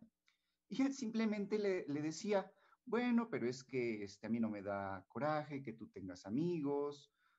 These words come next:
tú tendrías que poner, este, las cosas en claro". Es decir, lo que quiero subrayar que aunque en lo imaginario él intentó identificarse,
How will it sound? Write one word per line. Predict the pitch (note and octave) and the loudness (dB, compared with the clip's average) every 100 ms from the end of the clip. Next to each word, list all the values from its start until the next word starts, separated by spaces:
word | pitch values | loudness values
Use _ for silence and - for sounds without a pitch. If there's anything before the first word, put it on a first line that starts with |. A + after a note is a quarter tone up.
| _ - | _ -8
tú | E3+ | -4
tendrías | D#3+ A#2+ A#2 A2 G#2+ | -2 -2 0 -2 -4
que | - | -10
poner, | - F#2+ F#2+ G2 G2 - | -8 -8 -6 -6 -10 -12
este, | F#2+ - _ - F2 E2+ E2 D2+ D2+ | -12 -14 _ -12 -10 -8 -8 -10 -12
las | D#2 F#2+ | -10 -10
cosas | - G#2 F#2+ - | -10 -14 -14 -16
en | F2+ F#2 | -16 -8
claro". | C#3+ E3 E3 D3 C#3 C#3 - - _ - | 0 4 4 2 0 -4 -16 -20 _ 0
Es | A3+ | 2
decir, | A3+ G#3 D3 | 2 0 0
lo | C#3+ | 0
que | D#3 | -2
quiero | A3 A#3+ | -2 -2
subrayar | A3+ - - D3 C#3+ C#3+ C#3 | -4 -8 -8 -4 0 0 0
que | C#3 | 0
aunque | C3+ C#3 C#3+ C3 C3+ - - _ - | 2 2 4 2 2 -16 -20 _ -2
en | D3+ D#3 | 2 4
lo | |
imaginario | E3 D#3+ D3 D#3 F3+ A#3+ C4 A#3+ | 6 4 4 2 2 2 2 2
él | G#3+ | 2
intentó | F#3 C#3+ C3 C#3 | 0 0 0 0
identificarse, | D#3+ C#3 A#2 - A2 G2+ - A#2+ C3+ - E3 G3+ | 0 2 0 -2 -6 -4 2 2 2 -4 0 0